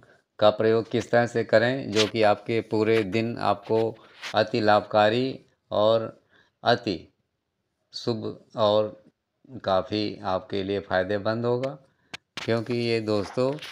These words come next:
ग्रहों और नक्षत्रों का ही एक आशीर्वाद है। जिस तरह से आप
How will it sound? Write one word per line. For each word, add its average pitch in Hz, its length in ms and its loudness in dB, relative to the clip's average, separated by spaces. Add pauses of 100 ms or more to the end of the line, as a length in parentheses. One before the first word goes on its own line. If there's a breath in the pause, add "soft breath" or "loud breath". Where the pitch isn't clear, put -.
(220)
ग्रहों 104 360 2
और 113 180 0
नक्षत्रों 107 580 -6
का 104 200 2
ही 104 480 -2
एक 101 240 -2
आशीर्वाद 101 600 0
है। 127 400 -6 (180)
जिस 92 200 -8
तरह 104 220 0
से 101 180 -2
आप 98 200 2